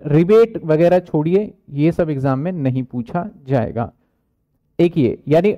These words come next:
overall मैं इसके अंदर तीन चैप्टर बोलूं, एक है क्लबिंग, नंबर दो पे है सेट ऑफ और नंबर तीन पे है डिडक्शन। सर कितने? छह नंबर, छह नंबर और छह नंबर, अठारह नंबर,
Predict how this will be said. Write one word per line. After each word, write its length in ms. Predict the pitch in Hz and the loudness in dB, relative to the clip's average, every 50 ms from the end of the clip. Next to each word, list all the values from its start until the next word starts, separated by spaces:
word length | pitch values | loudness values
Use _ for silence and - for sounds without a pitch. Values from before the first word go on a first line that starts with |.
| - 175 | -2 0
overall 380 | 175 175 202 214 220 226 220 | 0 2 2 2 2 2 2
मैं 140 | 214 214 214 | 0 0 0
इसके 200 | 202 - - 226 | -2 0 0 0
अंदर 160 | 214 214 226 214 | 0 2 0 -2
तीन 280 | - 202 190 185 196 | -2 -2 -2 -2 -2
चैप्टर 300 | - 196 190 - - 165 | -2 -4 -2 -2 -2 -2
बोलूं, 280 | 135 131 120 117 117 - - - | -2 -2 -2 -2 -4 -6 -2 2
एक 200 | 156 175 180 - | 2 2 2 2
है 100 | 208 202 | 0 -2
क्लबिंग, 500 | 202 - 180 156 151 151 185 202 202 190 - _ _ _ _ _ _ _ _ _ _ _ _ _ _ _ _ _ _ _ _ _ _ _ _ _ _ _ _ _ _ _ _ _ _ _ _ _ _ _ _ _ _ _ _ _ _ _ _ _ _ _ _ _ _ _ _ _ - | 0 0 0 0 2 0 -4 -6 -8 -10 -14 _ _ _ _ _ _ _ _ _ _ _ _ _ _ _ _ _ _ _ _ _ _ _ _ _ _ _ _ _ _ _ _ _ _ _ _ _ _ _ _ _ _ _ _ _ _ _ _ _ _ _ _ _ _ _ _ _ -6
नंबर 460 | 151 143 147 160 170 180 196 208 196 | -4 -2 0 0 0 0 0 0 2
दो 160 | 170 190 196 | 2 2 2
पे 120 | 202 214 202 | 4 2 2
है 120 | 202 202 196 | 2 0 0
सेट 340 | - - 160 147 - - | -2 -2 -4 -2 0 -2
ऑफ 120 | 208 214 - _ _ _ _ _ _ _ _ _ _ _ _ _ _ _ _ _ _ _ _ _ _ _ _ _ _ _ _ _ _ _ _ _ _ _ _ _ _ _ _ _ _ _ - | -2 -2 -4 _ _ _ _ _ _ _ _ _ _ _ _ _ _ _ _ _ _ _ _ _ _ _ _ _ _ _ _ _ _ _ _ _ _ _ _ _ _ _ _ _ _ _ -4
और 60 | 147 | -2
नंबर 320 | 147 165 175 180 180 196 180 | -2 -2 -2 -2 -2 -2 -2
तीन 240 | - 190 180 185 190 | -2 -2 -2 -2 0
पे 100 | 185 208 | 0 0
है 80 | 208 196 | 2 2
डिडक्शन। 540 | 165 156 139 127 120 - - 131 107 90 - - _ _ _ _ _ _ _ _ _ _ _ _ _ _ _ _ _ _ - | 2 2 2 0 0 -2 -6 -8 -8 -8 -10 -16 _ _ _ _ _ _ _ _ _ _ _ _ _ _ _ _ _ _ -2
सर 100 | 170 170 | -2 -2
कितने? 340 | - - 180 175 - 202 208 | 0 -2 -4 -2 -2 -2 -4
छह 300 | 208 208 - - 185 180 175 | -4 -4 -4 -2 0 0 0
नंबर, 320 | 190 190 190 190 208 208 202 | 0 -2 -2 -2 -2 -2 -4
छह 360 | - - - - 160 165 165 | -8 -14 -6 -2 0 0 0
नंबर 300 | 175 175 180 185 202 175 | 0 -2 -2 -2 0 0
और 100 | 165 151 | 0 -2
छह 240 | - _ - 151 131 | -2 _ -4 -2 -2
नंबर, 220 | 120 117 113 117 127 | 0 0 0 0 0
अठारह 340 | 127 127 - 127 113 - 73 | 0 0 -4 -4 -6 -6 -8
नंबर, 280 | 69 67 - _ - | -12 -16 -20 _ -20